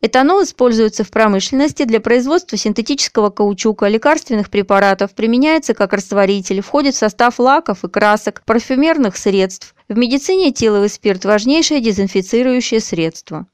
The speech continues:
Этанол используется для приготовления алкогольных напитков. Небольшие количества этилового спирта при попадании в организм человека снижают болевую чувствительность и блокируют процессы торможения в коре головного мозга, вызывая состояние опьянения.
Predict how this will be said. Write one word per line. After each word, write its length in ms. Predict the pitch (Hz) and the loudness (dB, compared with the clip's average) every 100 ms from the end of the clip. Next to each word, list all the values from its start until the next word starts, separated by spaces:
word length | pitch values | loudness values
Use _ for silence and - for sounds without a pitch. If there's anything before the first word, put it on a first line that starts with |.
| - | -6
Этанол 420 | 220 254 294 370 | 0 2 4 2
используется 600 | - - 247 226 208 220 | 0 0 2 2 0 -2
для 160 | 202 214 | -4 -4
приготовления 640 | 226 220 233 240 311 320 | -6 -2 0 2 0 2
алкогольных 560 | 208 190 190 233 247 240 | 0 0 0 2 2 2
напитков. 680 | 226 220 180 - 175 - _ - | 0 0 -6 -6 -10 -12 _ -4
Небольшие 460 | 202 220 220 220 | 0 0 2 0
количества 580 | 220 220 226 - - 214 | 2 2 0 -4 -2 -2
этилового 400 | 214 226 214 202 | 0 0 2 0
спирта 460 | 214 - 311 339 226 | -2 -2 -4 -2 -2
при 100 | 196 | -2
попадании 640 | 202 208 214 202 190 190 | -2 0 2 0 0 -2
в 40 | |
организм 480 | 202 196 202 202 196 | -2 0 -2 -2 -4
человека 640 | 190 214 208 277 311 185 - | -2 0 2 0 -2 -4 -2
снижают 480 | 240 247 320 349 | 0 2 2 2
болевую 420 | 226 220 220 269 285 | 2 2 2 0 0
чувствительность 800 | 277 - 208 202 190 185 185 - | -4 -4 -6 -4 -2 -2 -4 -4
и 80 | 208 | 0
блокируют 560 | 220 226 330 302 269 | 0 0 0 0 0
процессы 420 | 202 196 262 269 220 | -2 0 -2 -4 -2
торможения 600 | 202 196 190 269 311 269 | 0 2 2 2 0 0
в 80 | |
коре 300 | - 196 214 | 0 2 2
головного 520 | 233 196 185 214 269 254 | 2 2 2 2 2 2
мозга, 540 | 214 196 180 170 170 | 2 0 -2 -4 -4
вызывая 440 | 180 185 202 285 | -2 -2 2 0
состояние 640 | 302 214 - 175 185 202 208 | 0 -4 -2 0 0 0 -2
опьянения. 680 | 208 208 202 170 160 156 | -2 -2 -2 -2 -4 -8